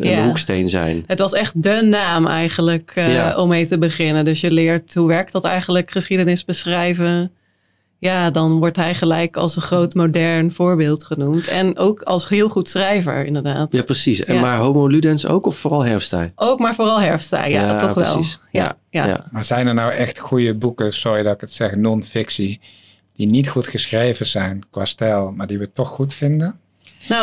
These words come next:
Speaker 1: ik hoor
Speaker 3: Ik ben
Speaker 1: altijd het stereotype, historici kunnen goed schrijven, maar filosofen bijvoorbeeld kunnen niet schrijven.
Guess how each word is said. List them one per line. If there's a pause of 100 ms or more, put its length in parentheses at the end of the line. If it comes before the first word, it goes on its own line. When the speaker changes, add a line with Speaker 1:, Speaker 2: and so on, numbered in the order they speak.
Speaker 1:
ik
hoor
Speaker 3:
Ik
ben
Speaker 1:
altijd
het
stereotype,
historici
kunnen
goed
schrijven,
maar
filosofen
bijvoorbeeld
kunnen
niet
schrijven.